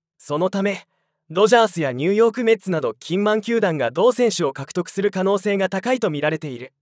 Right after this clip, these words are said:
しかし、大谷が右肘内側側副靭帯を損傷したことにより、当分の間は登板できなくなったため、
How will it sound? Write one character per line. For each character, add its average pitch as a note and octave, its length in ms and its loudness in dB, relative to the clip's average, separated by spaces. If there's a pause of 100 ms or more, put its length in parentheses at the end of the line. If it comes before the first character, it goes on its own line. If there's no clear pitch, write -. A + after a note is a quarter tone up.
(320)
し - 160 -6
か A3 100 0
し、 F3+ 240 -4 (460)
大 G3 220 6
谷 G#3+ 240 2
が F3+ 120 2
右 D#3+ 240 -4
肘 E3+ 240 -4
内 F#3+ 200 -4
側 G3 200 2
側 F3+ 220 -8
副 A3 180 -6
靭 A#3 220 -2
帯 E3+ 180 -2
を A#2 80 -2
損 F3 200 -2
傷 G3 200 0
し - 80 -4
た G3+ 100 -2
こ G3+ 100 -4
と G3+ 100 -2
に F3 120 0
よ C3+ 100 -2
り、 C3+ 160 -8 (560)
当 F3 220 4
分 F#3+ 180 0
の F#3 140 2
間 G3 220 2
は F3+ 140 4
登 F3+ 180 0
板 G#3 200 2
で G#3 80 2
き G#3+ 100 -6
な G#3 100 0
く F3 100 -6
な D3 80 -4
っ - 40 -10
た C#3 120 -10
た B2+ 100 -12
め、 C#3 240 -8